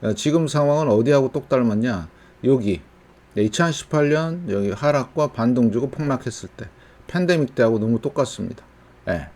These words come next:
지금 상황이 여러분들이 그거를 기억하시면서, 그래서 지표도 비슷해요. 반등 주는 것도. 그래서 이렇게 보시고요. 자, 그 다음에 이머징. 자, 엠에스씨아이 이머징 마켓 인디-,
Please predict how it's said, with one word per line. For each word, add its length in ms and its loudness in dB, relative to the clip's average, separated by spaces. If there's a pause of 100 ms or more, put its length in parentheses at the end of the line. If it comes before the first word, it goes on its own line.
(360)
지금 300 -2
상황이 680 -4 (160)
여러분들이 500 -2
그거를 500 0 (340)
기억하시면서, 960 -2 (320)
그래서 260 4
지표도 440 2
비슷해요. 480 -6 (380)
반등 260 0
주는 240 -2
것도. 600 -6 (260)
그래서 260 -4
이렇게 300 -2
보시고요. 560 -4
자, 140 -4
그 80 -2
다음에 220 2
이머징. 500 0 (500)
자, 180 0
엠에스씨아이 680 0
이머징 400 2
마켓 300 0
인디-, 280 0